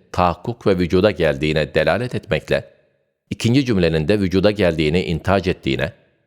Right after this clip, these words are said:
ve onların teselli ve ümitlerinin tamamıyla kesilmiş olduğuna işarettir. Edaet kelimesi, onların ısınmaya değil,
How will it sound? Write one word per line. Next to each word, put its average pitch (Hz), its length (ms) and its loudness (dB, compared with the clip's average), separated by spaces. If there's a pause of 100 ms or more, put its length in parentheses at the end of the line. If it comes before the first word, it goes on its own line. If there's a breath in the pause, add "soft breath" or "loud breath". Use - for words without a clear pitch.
(320)
ve 104 40 6
onların 95 420 4
teselli 107 540 0
ve 104 100 4
ümitlerinin 92 580 0
tamamıyla 104 560 2
kesilmiş 101 480 -2
olduğuna 87 320 2
işarettir. 67 680 -2 (1400)
Edaet 110 640 2
kelimesi, 80 580 0 (680)
onların 139 440 2
ısınmaya 87 500 0
değil, 110 280 -2